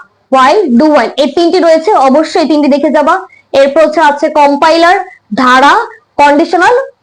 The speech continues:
অনুবাদক, প্রোগ্রাম। আমি হচ্ছে খুব কম টপিকের উপর হচ্ছে পঞ্চম অধ্যায়টা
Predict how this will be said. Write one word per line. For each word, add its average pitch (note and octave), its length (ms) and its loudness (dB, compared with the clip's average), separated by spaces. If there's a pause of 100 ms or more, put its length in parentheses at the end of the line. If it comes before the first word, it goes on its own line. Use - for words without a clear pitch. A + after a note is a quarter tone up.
অনুবাদক, D#4 400 0 (100)
প্রোগ্রাম। A#3+ 280 2 (160)
আমি D#4+ 180 0
হচ্ছে F#4 260 -4
খুব F#4 120 -2 (200)
কম D4+ 140 2 (140)
টপিকের F4 320 0
উপর E4+ 100 0
হচ্ছে F4+ 200 -2
পঞ্চম D4+ 280 0
অধ্যায়টা C#4+ 220 2